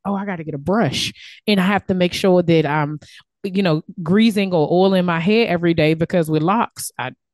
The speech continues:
I didn't really do anything, right? Just was like, eh, it got my hair done, and that's the end of that. Um,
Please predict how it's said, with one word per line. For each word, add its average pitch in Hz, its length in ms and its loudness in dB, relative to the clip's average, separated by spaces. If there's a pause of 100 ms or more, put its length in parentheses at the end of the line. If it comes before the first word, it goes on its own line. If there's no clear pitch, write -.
(460)
I 139 140 -2
didn't 143 320 -2
really 175 240 0
do 233 160 2
anything, 151 420 0
right? 175 320 -2
Just 170 200 -8
was 170 100 -8
like, 180 260 0
eh, 320 280 -6
it 240 200 -2
got 220 160 0
my 226 80 0
hair 226 140 2
done, 214 220 0
and 196 100 -2
that's 175 160 -4
the 180 80 -8
end 165 220 -4
of 151 40 0
that. 160 200 -2 (440)
Um, 170 540 -2